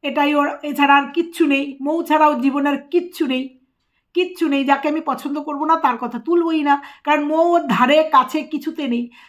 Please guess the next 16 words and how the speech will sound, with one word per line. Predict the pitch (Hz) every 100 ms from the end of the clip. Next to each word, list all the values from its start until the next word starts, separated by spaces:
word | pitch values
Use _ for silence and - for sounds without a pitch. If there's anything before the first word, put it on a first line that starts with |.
| _
তো | 349
যাই | 302 302
হোক, | 349 359
এইটুকু | - 285 269 254
থাকলো। | 269 285 285 302 - - _ -
আহ, | 247 240 240 233 _ _ -
আজকে | 240 262
আমার | 254
চুমকিকে | - 349 339 320 349
নিয়ে | 320 311
কথা, | 302 262 285 - - _ 202
দরকার | 208 202 269
হলে | 294
ভিডিও | 233 208 277
তো | -
নামবেই। | 262 294 330 311